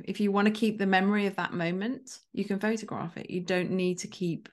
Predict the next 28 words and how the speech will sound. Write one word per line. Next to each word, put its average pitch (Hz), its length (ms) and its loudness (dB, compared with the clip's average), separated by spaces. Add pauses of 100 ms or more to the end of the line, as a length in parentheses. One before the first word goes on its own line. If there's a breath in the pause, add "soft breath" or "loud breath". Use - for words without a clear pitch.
(460)
the, 175 200 -2
you 180 260 -2
can 175 180 -4
keep 185 240 -2
a 180 60 0
visual 185 340 2
diary, 175 720 2 (680 loud breath)
i-, 185 180 2
you 185 140 0
know, 160 140 4
in 180 220 2
a 170 60 2
digital 170 440 0
form 160 640 0 (100)
if 175 220 -4
you're 180 120 4
wanting 165 380 0
to - 120 -8
keep 160 340 -2
a 165 80 0
little 165 300 2
hi-, 180 260 -4
bit 175 140 2
of 170 100 2
history 190 480 -2
of 165 100 -4
your 165 180 0
process. 185 760 -2